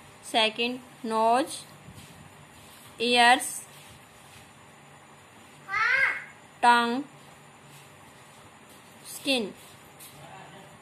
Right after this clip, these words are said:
तो ये हमारे हैं sense organs। आज हमारा second lesson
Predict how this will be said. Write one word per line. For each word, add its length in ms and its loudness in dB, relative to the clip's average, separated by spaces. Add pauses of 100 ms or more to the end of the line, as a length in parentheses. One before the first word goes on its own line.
(1200)
तो 80 -2
ये 180 2
हमारे 380 2
हैं 200 -2
sense 360 -4
organs। 500 -6 (180)
आज 220 6
हमारा 560 0
second 460 -4
lesson 380 -4